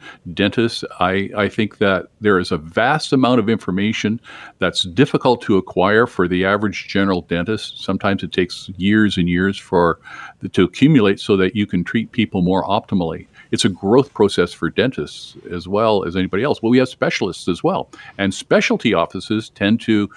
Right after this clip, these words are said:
treat their area of specialty at a significantly higher level.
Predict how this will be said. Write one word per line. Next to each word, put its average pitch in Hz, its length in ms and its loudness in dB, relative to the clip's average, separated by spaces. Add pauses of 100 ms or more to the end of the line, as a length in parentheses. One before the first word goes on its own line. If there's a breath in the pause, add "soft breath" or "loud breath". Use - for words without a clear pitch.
(240 loud breath)
treat 123 340 2
their 135 320 2
area 120 240 4
of 95 80 -2
specialty 104 580 -2
at 110 60 4
a 95 220 -2
significantly 95 680 -4
higher 90 320 0
level. 113 340 -2